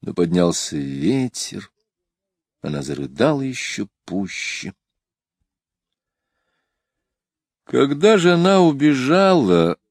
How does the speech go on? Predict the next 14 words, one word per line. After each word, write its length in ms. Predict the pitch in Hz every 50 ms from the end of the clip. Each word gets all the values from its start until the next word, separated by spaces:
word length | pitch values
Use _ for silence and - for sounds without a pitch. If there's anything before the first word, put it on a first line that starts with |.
| _ _
он 220 | - 160 180 165
остался 460 | 131 110 - - - 143 135 - - 92
сидеть 440 | - - 95 85 92 127 135 _
неподвижно, 1120 | - 92 82 - 92 85 76 82 82 85 92 92 95 95 92 87 82 80 90 87 85 85 82
слушая 640 | - - - - 92 87 82 - - 87 82 80 78
шум 600 | - - - - - - 135 175 190 180 180 175
в 120 | 165 156 156
ушах, 840 | 156 151 - - - - - - 123 123 117 - - - - - _ _ _ _ _ _ _ _ _ _ _ _ _ _ _ _ _ _ _ _ _ _ _ _ _
а 140 | - 98 95
погодя 540 | - - 104 98 107 107 104 104 151 160 156
пошел 440 | - 95 82 - - 113 120 107
прочь 680 | - - - 90 92 95 98 98 87 - - - - - _ _ _ _ _ _ _ _ _ _
по 160 | - - 78 78
темной 960 | - - - - - 98 123 143 143 143 139 135 131 127 123 - - -